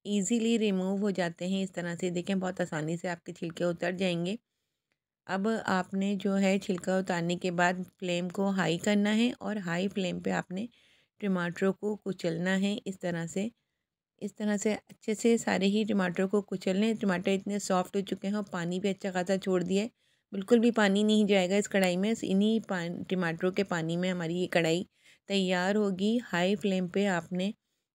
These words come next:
चिकन को अच्छे से पकाना है, टमाटरों को कुचलते हुए। टमाटर बिल्कुल भी मोटे मोटे नहीं होने चाहिए। तो देखें, इस तरह से बहुत ही अच्छी तरह से आपने मिक्स करना है।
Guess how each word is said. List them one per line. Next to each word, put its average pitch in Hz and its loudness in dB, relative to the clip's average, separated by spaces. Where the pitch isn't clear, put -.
चिकन 202 -4
को 202 0
अच्छे - -6
से 196 -4
पकाना 165 -6
है, 190 -2
टमाटरों 175 -2
को 196 -2
कुचलते 180 -2
हुए। 180 -2
टमाटर 180 -2
बिल्कुल 175 -4
भी 214 0
मोटे 196 0
मोटे 196 2
नहीं 196 2
होने 180 0
चाहिए। 185 0
तो 196 0
देखें, 185 -2
इस 202 -8
तरह 214 2
से 226 2
बहुत 190 2
ही 214 0
अच्छी - -6
तरह 196 0
से 196 -6
आपने 190 0
मिक्स 185 -2
करना 220 -2
है। 214 -2